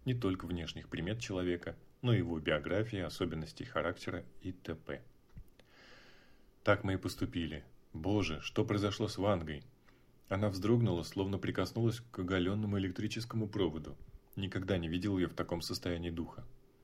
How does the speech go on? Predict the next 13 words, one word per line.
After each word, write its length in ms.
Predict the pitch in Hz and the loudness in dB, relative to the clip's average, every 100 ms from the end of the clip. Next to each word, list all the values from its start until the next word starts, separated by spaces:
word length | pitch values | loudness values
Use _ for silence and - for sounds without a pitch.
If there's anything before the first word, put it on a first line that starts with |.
| - - - - - | -20 -20 -20 -20 -4
«Почему 360 | 117 117 143 139 | 0 2 4 6
раньше 360 | 120 107 - | 6 6 2
не 80 | 90 | 2
дал 180 | 101 85 | 4 2
фотографию?» 640 | - 87 101 101 80 - | 2 0 2 4 2 -2
возбужденно 560 | 80 - 92 92 92 80 | -6 -2 0 2 2 2
воскликнула 720 | 82 - - 87 - 82 80 | -2 -4 -2 -4 -2 -4 -2
она. 220 | 80 73 - - - - - - _ | -2 -6 -12 -20 -20 -20 -20 -20 _
«Он 120 | - 120 | 2 2
здесь, 440 | 117 110 82 - - | 4 2 2 0 -6
он 140 | 117 | -4
с 120 | 107 - | -2 2
вами. 320 | 92 73 | 2 2